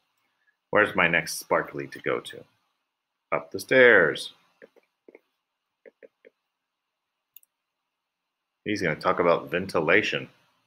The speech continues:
Moving the air around the house, around inside in the house, will make the heating system more efficient. Air inside the house is collected and distributed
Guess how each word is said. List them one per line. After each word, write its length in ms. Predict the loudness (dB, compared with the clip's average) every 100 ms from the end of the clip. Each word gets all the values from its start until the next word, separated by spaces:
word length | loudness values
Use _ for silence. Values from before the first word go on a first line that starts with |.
| _ -12 -12 -20 _ _ _ _ _ _ _ -20 -20 _ _ _ 6
Moving 380 | 8 8 8
the 200 | 8 8
air 360 | 6 6 6 4
around 400 | 2 2 2 2
the 80 | 0
house, 640 | -4 -4 -4 -6 -12 -14 _ _ _ _ -8
around 520 | 0 4 4 4 2
inside 580 | -2 -2 0 2 4 2
in 100 | -2
the 60 |
house, 380 | -4 -4 -6 -4
will 80 | -2
make 280 | 0 -2 -4
the 80 |
heating 460 | -6 0 2 2 -2
system 540 | -6 -8 -6 -8 -8 -12
more 320 | -8 -6 -4 -6
efficient. 540 | -2 0 2 -2 -8 _ _ _ _ _ _ _ _
Air 320 | 2 6 6 6
inside 600 | 2 0 4 6 6 4
the 100 | 0
house 380 | -2 -6 -8
is 140 | -10 -8
collected 680 | -4 0 0 0 -6 -4 -8
and 160 | -4
distributed 880 | -4 -4 0 0 0 -4 -2 -6 -8